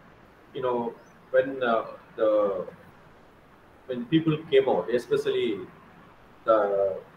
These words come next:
homosexuals, and especially the gay and lesbians came out and asking for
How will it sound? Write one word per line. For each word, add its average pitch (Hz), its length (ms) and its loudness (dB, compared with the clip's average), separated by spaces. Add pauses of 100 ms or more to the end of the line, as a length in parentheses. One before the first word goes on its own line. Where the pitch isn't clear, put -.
(380)
homosexuals, - 920 -2 (1040)
and 139 220 4
especially 156 460 4
the 139 100 4
gay 139 380 4
and 117 100 -6 (260)
lesbians 117 680 -4 (320)
came 123 180 4
out 120 280 0
and 101 220 -2
asking 113 540 -2
for 101 380 0